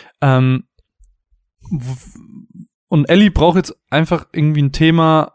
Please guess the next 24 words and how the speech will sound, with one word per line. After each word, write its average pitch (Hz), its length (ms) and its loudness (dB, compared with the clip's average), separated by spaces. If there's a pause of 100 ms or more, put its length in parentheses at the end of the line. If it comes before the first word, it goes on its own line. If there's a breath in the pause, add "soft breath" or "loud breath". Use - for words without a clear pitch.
(140)
ähm, 139 360 -4
ein, 131 200 -6
ein 135 180 0
Grund, 175 480 4 (360 loud breath)
um 165 300 4 (140 soft breath)
Hass - 340 -4
zu 143 120 -4
empfinden. 131 480 -6
Und 131 240 -2 (360 soft breath)
das - 260 -2
zum - 200 -2
einen 190 320 4
ist - 200 -4
natürlich, 165 420 0 (120)
wenn 147 220 0
sie 135 100 4
rausbekommt, 151 560 -2
ey, 143 320 2
es - 200 -12
werden 147 180 2
Experimente 139 520 -2
an 135 80 -2
Unschuldigen, 170 840 0
ähm, 156 600 -2